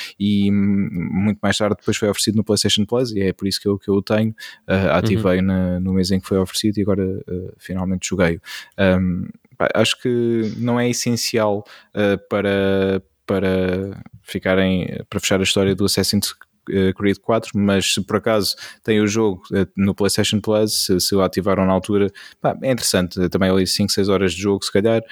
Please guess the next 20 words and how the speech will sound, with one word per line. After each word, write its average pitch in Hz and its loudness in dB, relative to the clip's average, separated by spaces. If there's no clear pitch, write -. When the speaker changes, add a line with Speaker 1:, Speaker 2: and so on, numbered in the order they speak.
Speaker 1:
não, 92 0
tens 90 -2
al-, 92 0
algumas 95 2
missões 98 0
secundárias 95 2
que - -20
podes 101 0
fazer, 123 0
atividades, 120 0
mas 98 2
focando 101 -2
na 101 0
história, 101 0
mais 98 2
ou 95 2
menos, 95 -2
eh, 95 2
por 98 -2
aí. 98 0